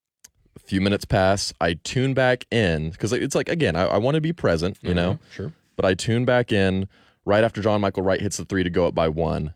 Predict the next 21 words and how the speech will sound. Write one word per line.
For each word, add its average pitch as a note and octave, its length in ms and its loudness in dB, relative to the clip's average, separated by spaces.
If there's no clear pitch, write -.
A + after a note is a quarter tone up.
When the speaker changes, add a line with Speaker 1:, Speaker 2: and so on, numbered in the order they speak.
Speaker 1:
and F#2 100 -2
my E2+ 100 2
phone B2 280 0
is F2+ 100 -2
buffering E2 540 -2
a D#2+ 100 -4
lot. E2 500 -4
So - 180 -2
I'm F#2 420 0
way G2+ 160 4
Speaker 2:
In G#2+ 60 4
the G#2 60 0
Speaker 1:
behind F#2+ 440 0
Speaker 2:
building, F#2+ 340 0
Speaker 1:
now. E2+ 60 -4
Speaker 2:
yeah. E2 240 -6
Speaker 1:
Right F#2+ 260 2
when A#2 140 2
it - 120 -2
catches, G2+ 760 -2
uh, E2 440 0